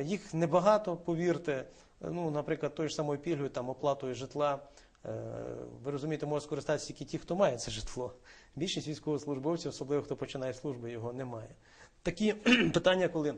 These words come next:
раніше в нас були, як безплатний проїзд транспортом, також відмінений, його у нас немає. <clears throat> Ну, дуже велика, я рахую, е, пільга, це військовослужбовці контрактної служби мають право після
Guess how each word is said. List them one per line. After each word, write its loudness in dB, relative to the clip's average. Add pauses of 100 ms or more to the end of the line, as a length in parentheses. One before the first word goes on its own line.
(640)
раніше 0
в -2
нас -2
були, -2
як -2
безплатний -4
проїзд -8
транспортом, -6 (340)
також 0
відмінений, -4
його -4 (360)
у -4
нас -2
немає. -4 (120)
<clears throat> 0 (1080)
Ну, -2 (360)
дуже 2
велика, 4
я 4
рахую, 0 (320)
е, 0
пільга, 0
це 2
військовослужбовці -2
контрактної 0
служби -2
мають 0
право 4
після -6